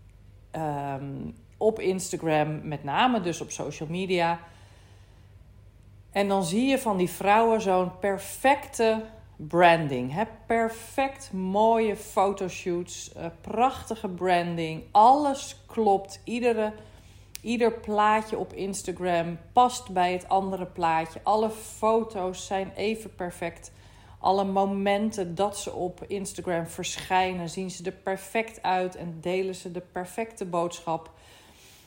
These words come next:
En ik hou van schoonheid. Ik hou van schoonheid. Dus ik word daar toch naartoe getrokken. Hè, mijn oog houdt daarvan. Dus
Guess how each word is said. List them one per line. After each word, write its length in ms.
En 380
ik 200
hou 360
van 500
schoonheid. 800
Ik 180
hou 380
van 240
schoonheid. 640
Dus 180
ik 180
word 300
daar 320
toch 500
naartoe 480
getrokken. 500
Hè, 120
mijn 320
oog 320
houdt 360
daarvan. 480
Dus 240